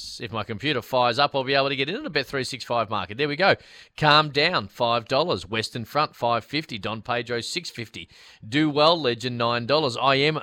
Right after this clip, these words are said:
the Empire. Brady Preble takes a ride for Annabelle Neesham. It's at ten. Sir Godric's the same quote. Thailand's elevens. Promise the Moon's at thirteens. Bada Boom, baby, is at fifteens.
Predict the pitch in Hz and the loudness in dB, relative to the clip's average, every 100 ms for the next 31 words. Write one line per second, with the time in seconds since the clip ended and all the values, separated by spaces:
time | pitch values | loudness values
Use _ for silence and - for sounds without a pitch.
0 | 123 131 139 175 - 127 117 151 - _ | -4 0 2 2 4 6 6 4 2 _
1 | _ _ _ _ 143 135 131 143 156 156 | _ _ _ _ 0 2 4 2 2 4
2 | 147 135 131 135 123 120 131 123 123 123 | 2 4 4 6 4 0 0 2 2 0
3 | 131 160 147 147 139 - 131 123 165 - | -2 -4 -4 -4 -6 -4 -4 -4 -4 -4
4 | 131 107 147 156 151 - 117 131 120 104 | -4 2 2 2 -4 -8 -4 -2 -2 -2
5 | 117 123 151 - 156 156 139 123 120 113 | 0 0 0 2 4 4 0 -2 -6 -4
6 | 107 127 185 - - - _ - 160 156 | -4 -4 -10 -16 -20 -20 _ 4 6 4
7 | - 143 135 143 127 127 - 135 123 117 | 0 0 2 2 0 -6 0 0 2 0
8 | 117 143 165 - - 160 135 180 190 151 | -2 -2 -6 -14 -20 -2 8 8 10 8
9 | 185 285 277 185 180 320 - _ _ _ | 8 8 10 10 10 4 2 _ _ _
10 | 160 185 156 226 - 175 117 | 2 2 2 -2 2 2 0